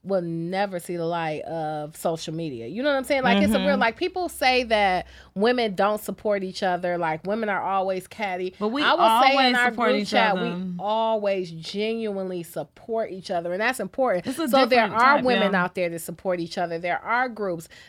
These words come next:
Speaker 1: This group chat, we toxic in our group chat, we ratchet in our group chat, we professional in our, 'cause we share jobs in our group chat. We, it might be a job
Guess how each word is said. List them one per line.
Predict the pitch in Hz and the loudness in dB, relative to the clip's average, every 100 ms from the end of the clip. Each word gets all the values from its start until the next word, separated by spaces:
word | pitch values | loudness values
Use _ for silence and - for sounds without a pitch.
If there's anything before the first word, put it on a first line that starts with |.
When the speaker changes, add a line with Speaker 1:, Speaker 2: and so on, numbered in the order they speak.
| - | -4
Speaker 1:
This | 302 311 | -2 -2
group | 359 | -2
chat, | 339 330 | 0 -2
we | 359 480 | -2 -4
toxic | - 214 220 - 254 254 | 2 4 4 2 -4 -4
in | 247 | -4
our | 247 | -6
group | 240 247 254 | -4 -4 -2
chat, | - 226 233 220 - _ | 0 2 2 0 -10 _
we | 208 277 | -2 0
ratchet | 202 170 202 254 - 262 | 0 4 6 6 2 4
in | 254 254 | 2 2
our | 254 | 0
group | 240 254 254 | -2 -8 -6
chat, | - 262 220 233 233 - - | -2 2 4 2 -2 -12 -6
we | 254 349 | -2 -2
professional | - 226 - 226 - 269 262 | -2 -2 0 -2 0 -2 -2
in | |
our, | 262 247 | -2 -4
'cause | 254 269 226 | -4 -4 -2
we | 302 | -4
share | 359 277 202 | -4 -2 -2
jobs | - 208 226 254 247 | 0 4 6 4 0
in | 262 | -4
our | 247 247 | -2 -2
group | 254 262 240 | -6 -12 -8
chat. | - 247 254 - - _ | -2 0 0 -4 -14 _
We, | 220 403 | -2 0
it | 440 480 | 0 0
might | 453 339 | 0 0
be | 262 285 | 0 -2
a | 233 | -2
job | 254 240 254 | 0 2 2